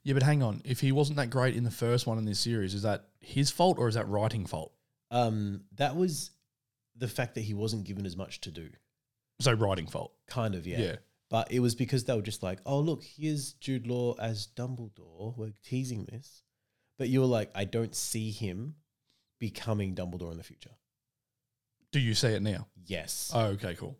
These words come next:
Speaker 2: Now it's like, "Oh
Speaker 1: Will
Speaker 2: my
Speaker 1: he
Speaker 2: God."
Speaker 1: carry the franchise for ten to twelve years?
Speaker 2: And become that, maybe.
Speaker 1: <laughs>
Speaker 2: Um, no, but it was,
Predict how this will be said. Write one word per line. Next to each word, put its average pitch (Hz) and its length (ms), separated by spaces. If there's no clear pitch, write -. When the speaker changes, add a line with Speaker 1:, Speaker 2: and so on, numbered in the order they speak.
Speaker 2:
Now 123 240
it's 135 160
like, 110 240
"Oh 107 120
Speaker 1:
Will 147 160
Speaker 2:
my 110 60
Speaker 1:
he 143 80
Speaker 2:
God." - 120
Speaker 1:
carry 123 220
the 117 100
franchise 110 500
for 110 100
ten 104 220
to 101 60
twelve 95 320
years? 98 340
Speaker 2:
And 113 200
become 104 280
that, 95 240
maybe. 90 260
Speaker 1:
<laughs> - 180
Speaker 2:
Um, 104 480
no, 131 240
but 120 220
it 120 100
was, 113 500